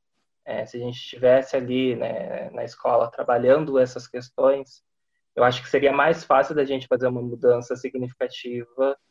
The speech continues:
é, de comportamento social mesmo, né? É, e de responsabilização,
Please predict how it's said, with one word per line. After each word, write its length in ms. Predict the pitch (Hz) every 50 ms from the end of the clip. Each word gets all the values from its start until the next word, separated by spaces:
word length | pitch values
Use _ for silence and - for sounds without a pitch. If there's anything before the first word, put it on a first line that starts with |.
| _ _ _ _ _ _ -
é, 360 | 147 120 117 117 117 117 120
de 220 | 117 123 120 123
comportamento 600 | - 135 131 139 135 135 147 139 143 143 147 -
social 640 | - 175 170 170 - - 202 180 156 139 147 147 - -
mesmo, 420 | 113 117 117 113 113 - - 113
né? 220 | 113 117 131 160 - _ _ _ _ _ _ _ _ _ _ _ _ -
É, 400 | 120 117 117 113 110 113 113 113 -
e 120 | 135 120
de 140 | 117 117 123
responsabilização, 1200 | 120 123 123 123 - 151 143 - 143 143 143 147 143 143 151 165 160 - - 131 131 123 127 131